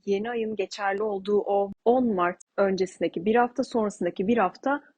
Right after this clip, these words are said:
yoğun Balık burcu etkilerini alacağız. Yani biraz böyle balık temalarını deneyimliyor olacağız. Neptün ve Satürn kavuşumlu, Uranüs'le de uyumlu bir açıda olacak bu yeni ay. Şimdi çok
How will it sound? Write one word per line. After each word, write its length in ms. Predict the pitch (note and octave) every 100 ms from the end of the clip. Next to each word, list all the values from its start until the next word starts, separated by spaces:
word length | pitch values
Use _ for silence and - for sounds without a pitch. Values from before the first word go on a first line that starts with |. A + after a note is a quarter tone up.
| _
yoğun 380 | A3 A3+ B3+ A#3
Balık 300 | G#3 A#3 -
burcu 260 | E3+ D#3+ E3
etkilerini 440 | - - E3 D#3
alacağız. 420 | D#3 F#3 D4+ F4+ - - -
Yani 220 | D#4+ D#4+ D4+
biraz 360 | D#4 D4+ B3+
böyle 260 | C4 C#4 A#3+
balık 260 | B3 C4
temalarını 580 | - A#3 A3 A3 A3+ G#3
deneyimliyor 580 | G#3 G3+ G3+ F#3+ F3+ D#3+
olacağız. 540 | - F3 E3 G3+ C4 - -
Neptün 380 | A#3+ A#3+ G3+ G3+
ve 100 | C4+
Satürn 400 | - A3+ - G#3
kavuşumlu, 720 | - E3+ E3 - E3+ G#3+ D4+ - - _
Uranüs'le 440 | A#3 B3+ B3 - F#3
de 180 | A3+
uyumlu 440 | - G#3+ G#3+ G#3+ G3
bir 100 | F#3+
açıda 400 | E3 - F3 E3
olacak 440 | E3 E3 D#3+ -
bu 60 | E3+
yeni 220 | D#3+ E3
ay. 160 | B3+ D#4+ - - -
Şimdi 240 | C#4 C#4+
çok 220 | - D4